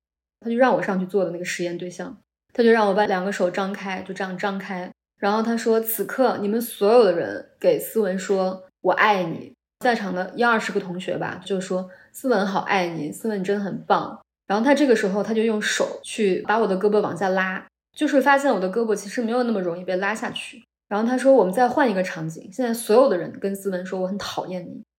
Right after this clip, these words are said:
然后当时所有的同学都跟我说：“好讨厌，你真的很差劲。”就这个时候再把我的胳膊往下拉，我的胳膊没有任何变化，我也没有用力，但这个时候我就非常容易被拉下去。所以说我觉得这个，怎么说呢，就是大家对你的这种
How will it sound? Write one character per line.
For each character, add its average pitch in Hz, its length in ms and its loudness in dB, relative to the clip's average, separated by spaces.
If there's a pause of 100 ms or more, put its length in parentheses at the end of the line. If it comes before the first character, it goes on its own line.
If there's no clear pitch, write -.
(100)
然 190 100 0
后 196 80 2
当 214 140 0
时 226 100 -2
所 208 120 4
有 214 40 6
的 196 120 4
同 185 180 -8
学 175 140 -2
都 175 40 -4
跟 175 120 -6
我 175 40 -8
说 - 160 -10 (300)
：“好 196 300 0
讨 214 240 0
厌， 185 180 -2
你 - 20 -8
真 214 140 -2
的 220 80 0
很 202 100 -4
差 202 340 2
劲。” 185 360 -6 (320)
就 269 100 8
这 285 160 4
个 254 60 4
时 233 80 -2
候 208 100 2
再 269 140 4
把 240 140 6
我 180 80 4
的 185 100 0
胳 185 80 -4
膊 190 140 2
往 175 120 -4
下 175 140 -10
拉， 170 400 -10
我 208 80 2
的 254 100 6
胳 302 120 0
膊 277 120 6
没 214 120 4
有 208 100 0
任 226 180 0
何 185 120 -8
变 - 200 -12
化， 190 220 -10
我 208 80 2
也 214 80 0
没 196 80 -4
有 196 100 -4
用 190 240 -6
力， 180 200 -14 (240)
但 254 160 4
这 262 120 4
个 220 80 4
时 202 120 -2
候 190 120 -2
我 180 60 -2
就 196 100 -6
非 262 240 2
常 233 140 -2
容 175 140 -6
易 170 40 -8
被 170 120 -8
拉 165 180 -4
下 - 140 -16
去。 - 260 -18 (240)
所 - 160 2
以 285 60 4
说 277 160 2
我 240 80 6
觉 190 140 -2
得 220 340 0
这 247 240 0
个， 185 500 2
怎 180 100 -12
么 180 80 -8
说 214 200 -8
呢， 214 80 -12
就 233 120 -4
是 254 60 0
大 262 80 -2
家 247 140 2
对 247 180 0
你 196 100 -2
的 175 80 -6
这 208 120 -6
种 185 280 -4